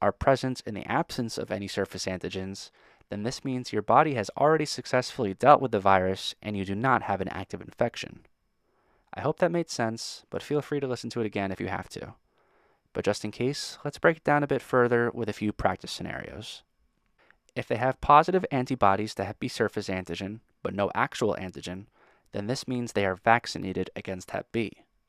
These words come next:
If they have positive Hep B surface antigen, then this means they have an active infection, usually chronic, and may also have antibodies against the core antigen.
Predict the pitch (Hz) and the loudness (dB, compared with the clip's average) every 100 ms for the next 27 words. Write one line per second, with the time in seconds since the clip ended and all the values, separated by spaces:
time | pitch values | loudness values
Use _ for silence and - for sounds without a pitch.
0 | _ _ _ _ _ _ _ 117 - 117 | _ _ _ _ _ _ _ -8 -4 0
1 | 120 117 - 127 131 147 - 120 - 123 | 2 0 4 4 4 0 -4 -6 -6 -8
2 | - 123 131 113 98 - 90 95 120 - | -4 -4 -4 -6 -8 -8 -10 -10 -12 -10
3 | 101 110 123 135 127 110 104 104 104 104 | -8 -6 -8 -8 -6 -2 0 0 -2 -8
4 | - 98 104 - 135 - 80 95 - 110 | -10 -14 -6 -2 -2 -2 -12 -14 -12 -6
5 | 104 101 - 143 131 - - - _ _ | -2 -2 0 2 2 0 -10 -20 _ _
6 | _ 104 98 98 87 123 - 98 95 - | _ -12 -8 -6 -6 -6 -4 -4 -6 -6
7 | 110 101 92 92 92 - 87 92 - - | -8 -6 -4 -4 -4 -10 -14 -12 -8 0
8 | 135 90 - - - | 2 2 -2 -18 -18